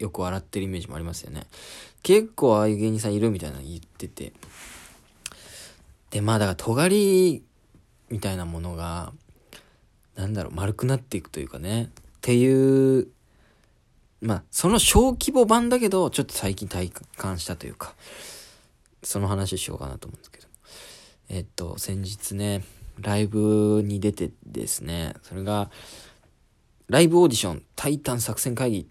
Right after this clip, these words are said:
ていう名前のライブででしてね、僕が前所属してたタイタンっていう事務所が、えっ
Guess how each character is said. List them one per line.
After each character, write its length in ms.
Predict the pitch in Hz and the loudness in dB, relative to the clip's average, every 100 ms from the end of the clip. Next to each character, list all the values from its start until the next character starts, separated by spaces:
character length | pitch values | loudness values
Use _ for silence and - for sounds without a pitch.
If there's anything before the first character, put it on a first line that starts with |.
| _ | _
て 80 | - | -10
い 100 | 87 | -8
う 40 | 80 | -6
名 100 | 82 | -6
前 180 | 82 | -8
の 220 | 80 80 - _ _ _ _ _ | -8 -10 -14 _ _ _ _ _
ラ 120 | 87 | -10
イ 40 | 87 | -8
ブ 140 | 92 | -8
で 160 | 82 92 | -6 -6
で 100 | - | -6
し 100 | - | -12
て 100 | - | -10
ね、 320 | 87 95 - _ _ _ - - _ _ - - | -6 -6 -8 _ _ _ -20 -20 _ _ -18 -4
僕 440 | 107 107 - 139 135 | -4 -4 -2 -2 2
が 180 | 151 117 | 2 2
前 320 | 107 110 110 | 0 -2 -2
所 160 | - | -2
属 260 | 104 104 - | -4 -4 -6
し 60 | - | -4
て 140 | 107 | -2
た 360 | - 90 82 - | -2 -4 -4 -8
タ 160 | - 98 | -6 -6
イ 80 | |
タ 160 | - 82 | -6 -10
ン 40 | |
っ 20 | 78 | -10
て 160 | - | -10
い 40 | 76 | -12
う 20 | |
事 40 | |
務 160 | 78 73 | -10 -12
所 320 | - 78 71 _ _ - - - _ _ - _ _ | -10 -10 -10 _ _ -20 -20 -20 _ _ -20 _ _
が、 360 | 160 180 107 - - - | 4 6 4 -2 -18 -12
え 120 | |
っ 60 | 90 | -8